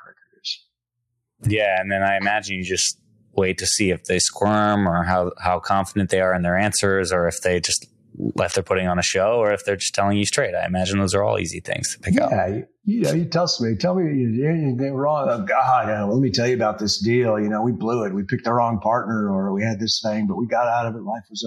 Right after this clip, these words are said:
Speaker 1: okay." Or, you know, that just makes you feel better. They quickly will give you an answer. And it, and, you know, it's, it's nice that they're putting their, especially if they're, if they're new people, we, you want them, you know, you want them to have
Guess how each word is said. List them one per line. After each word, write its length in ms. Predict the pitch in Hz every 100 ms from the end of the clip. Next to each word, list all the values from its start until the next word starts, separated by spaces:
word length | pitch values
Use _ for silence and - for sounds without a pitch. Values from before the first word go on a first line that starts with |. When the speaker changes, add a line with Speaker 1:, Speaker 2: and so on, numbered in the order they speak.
| 110
Speaker 1:
okay." 280 | - 110 95
Or, 140 | 92 107
you 60 |
know, 100 | 104 98 - - - - - -
that 140 | 143
just 180 | 147 151
makes 240 | 143 -
you 60 | 104
feel 240 | 139 143
better. 340 | 107 110 107 101 104
They 120 | 104
quickly 360 | - 131 127
will 140 | 117 107
give 220 | 113 104
you 120 | 107
an 120 | 104
answer. 360 | 107 113 110 - - _ _
And 140 | 147 156
it, 100 | 143
and, 260 | 135 127 - - - _ - - -
you 100 | 180
know, 140 | 185
it's, 280 | 147 - -
it's 200 | 135 -
nice 300 | 123 139 -
that 100 | 123
they're 160 | 120 95
putting 180 | 107
their, 140 | 117 117
especially 480 | 104 135 139 135 123
if 80 |
they're, 180 | 113 104 98
if 80 | 98
they're 160 | 117
new 220 | 107 110 120
people, 420 | 135 139 160 156
we, 60 | 110 110 113
you 60 | 117
want 220 | 123 123
them, 260 | 117 113 120
you 160 | 123
know, 60 | 104
you 140 | 110
want 180 | 123 117
them 160 | 120 113
to 60 |
have 160 | 113